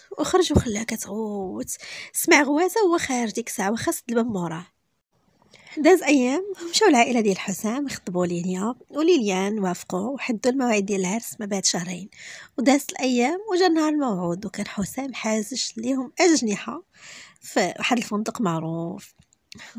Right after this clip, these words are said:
وكانوا هما البنات كيديروا ديك الساعه اللمسات الاخيره على المظهر ديالهم.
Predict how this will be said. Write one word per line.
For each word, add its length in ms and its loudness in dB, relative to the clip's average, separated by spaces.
وكانوا 360 4
هما 120 2
البنات 280 -2
كيديروا 240 8
ديك 140 2
الساعه 200 6
اللمسات 480 0
الاخيره 380 -6
على 160 -6
المظهر 360 -6
ديالهم. 460 -10